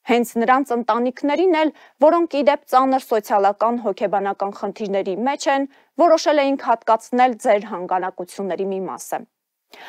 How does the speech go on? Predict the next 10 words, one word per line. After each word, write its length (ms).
Սակայն 400
տեղեկացնենք, 800
որ 180
մարտի 440
քսանինին 800
ռեժիմի 500
պատվերով 640
ուժայինների 560
կողմից 480
իրականացված 880